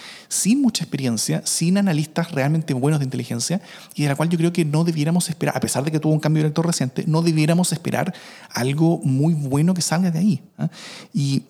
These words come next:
y, y si es que, si es que ni siquiera tenemos eso, entonces realmente ya la, la, la última, última esperanza que tiene el gobierno de tener algún respaldo,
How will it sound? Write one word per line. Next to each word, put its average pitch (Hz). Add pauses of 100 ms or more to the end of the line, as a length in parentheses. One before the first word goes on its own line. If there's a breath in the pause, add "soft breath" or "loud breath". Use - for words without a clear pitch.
y, 147 (480)
y 151
si -
es 147
que, 135 (360)
si -
es 139
que -
ni 151
siquiera 175
tenemos 208
eso, 233
entonces 151
realmente 151
ya 135 (400 loud breath)
la, -
la, 120
la 123
última, 170
última 147
esperanza 123
que 131
tiene 123
el 123
gobierno 123
de 123
tener 120
algún 131
respaldo, 202